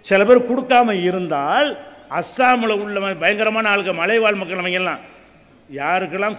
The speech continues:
குடியுரிமை கொடுத்தாங்களோ அவங்கள மேல அனுப்பிடுவாங்க. அஸ்ஸாமுக்கார லேசப்பட்ட ஆளுங்க ஏற்கனவே செஞ்சிருக்கிறாங்க.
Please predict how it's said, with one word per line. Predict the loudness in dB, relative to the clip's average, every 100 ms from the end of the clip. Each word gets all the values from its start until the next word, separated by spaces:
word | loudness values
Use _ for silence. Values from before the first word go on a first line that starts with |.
| -8
குடியுரிமை | -8 -6 -8 -10
கொடுத்தாங்களோ | -12 -10 -10 -10 -10 -8 -8 -10 -20 -20 -14
அவங்கள | -10 -6 -6
மேல | -2 -2 -2
அனுப்பிடுவாங்க. | -6 -12 -14 -16 -20 -20 -20 -20 -20 -20 -20 -10 -2 0 -2 -4 -16 -12 -6
அஸ்ஸாமுக்கார | 0 2 4 4 2 2
லேசப்பட்ட | 4 2 2 4 4
ஆளுங்க | 4 -2 -4 4
ஏற்கனவே | 4 6 4 2
செஞ்சிருக்கிறாங்க. | 2 2 2 2 0